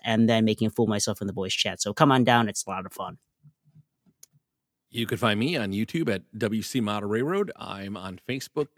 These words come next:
Speaker 2: as W C Model Railroad. And, uh, guess what? I'm on Instagram, W C Model Railroad.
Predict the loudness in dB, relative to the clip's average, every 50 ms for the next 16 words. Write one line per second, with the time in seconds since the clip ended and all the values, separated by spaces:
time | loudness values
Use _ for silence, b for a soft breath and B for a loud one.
0 | _ _ _ -4 -4 -4 -2 -2 -2 -2 0 -2 -2 0 0 2 2 2 2 4
1 | 4 4 6 6 6 6 4 4 2 0 -4 -6 -6 -4 -4 -4 -4 -2 -2 -2
2 | -4 -4 -4 -6 -8 -10 -10 -8 -8 -8 -8 -6 -6 -6 -6 -6 -8 -14 _ _
3 | _ _ -8 -6 -6 -4 -4 -6 -8 -10 -12 -6 -4 -2 0 0 0 -2 -6 _
4 | _ _ _ _ _ _ _ _ _ _ _ _ _ _ _ _ _ -4 -2 -2
5 | -2 -4 -6 -6 -6 -6 -4 -6 -6 -6 -8 -10 -10 -12 -12 -14 -16